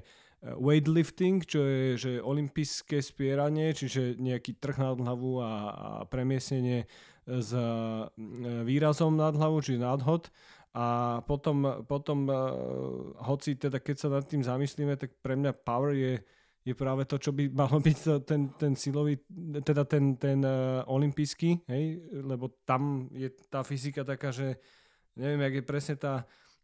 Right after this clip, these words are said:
e, tá, e, definícia, ale tam je tam nejaká, nejaká hmotnosť, ktorú, do ktorej dávaš zrýchlenie, že?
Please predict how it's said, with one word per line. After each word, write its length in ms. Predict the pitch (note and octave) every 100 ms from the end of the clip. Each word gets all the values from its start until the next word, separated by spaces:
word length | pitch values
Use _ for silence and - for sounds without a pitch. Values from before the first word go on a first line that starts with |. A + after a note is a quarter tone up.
| -
e, 120 | C3+ B2+ B2+
tá, 220 | - C3
e, 420 | B2+ B2+ B2 B2+ B2 - C#3 C3+ B2+
definícia, 680 | C3 C#3 D#3+ D3+ C#3+ D#3+ D3+
ale 220 | B2+ C3
tam 200 | B2 C3
je 100 | C3+
tam 180 | C#3 C#3+
nejaká, 400 | C#3 C#3 C3+ C#3 C3 A2 -
nejaká 480 | C3+ C3+ - C#3 B2+ B2 G2+ G2+
hmotnosť, 460 | G2+ C3 D#3 D#3+ C3
ktorú, 500 | - D3 C#3 C#3 C3 - _ _ _ _
do 180 | C#3 C3+
ktorej 200 | - D3
dávaš 260 | C#3 C#3 C3
zrýchlenie, 520 | C#3 C#3+ D3+ A2+ F2+ F2+ _ _ _
že? 300 | D#3 A#2+ B2